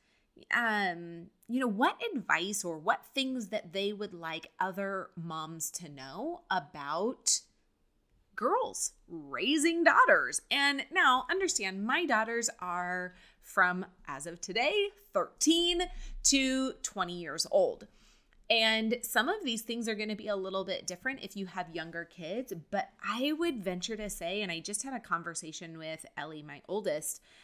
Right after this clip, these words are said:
about some of these things, and none of this happens, like, just happens one day when they turn, you know, fifteen or sixteen or thirteen or twelve or, or whatever. A lot of these things happen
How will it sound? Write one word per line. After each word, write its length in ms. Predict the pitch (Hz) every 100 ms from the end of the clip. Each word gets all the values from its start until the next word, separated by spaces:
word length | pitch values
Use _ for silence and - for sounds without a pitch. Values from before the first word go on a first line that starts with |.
| _ -
about 340 | 202 180 -
some 200 | - 185
of 60 | 175
these 260 | 160 170
things, 420 | - 175 160 175 - -
and 400 | 214 202 196 190 220 _ _ _ _ _ _ _ _ _ _ _
none 300 | 233 220 285
of 180 | 392 330
this 200 | 240 208
happens, 960 | - 170 - 269 285 311 320 311 - - _ _ _ -
like, 240 | 190 185 180 - _ - 165
just 300 | 220 208 -
happens 460 | 180 180 135 156 165
one 220 | 185 175
day 160 | 175
when 160 | 160 160
they 140 | 160
turn, 340 | 160 180 160 160
you 80 | 143
know, 260 | 139 143 _ -
fifteen 420 | 175 - 160 131
or 60 |
sixteen 540 | 156 208 - - 143 135
or 80 | 156
thirteen 500 | 240 - 185 151 135
or 80 |
twelve 500 | 147 269 254 190 170
or, 280 | 165 160 156 -
or 200 | 180 165
whatever. 520 | 196 214 180 131 151 - - - - _ -
A 100 | 262
lot 300 | 247 269 349 403
of 140 | 311
these 220 | 247 240
things 340 | 226 233 220 214
happen 760 | - 202 202 240 247 269 311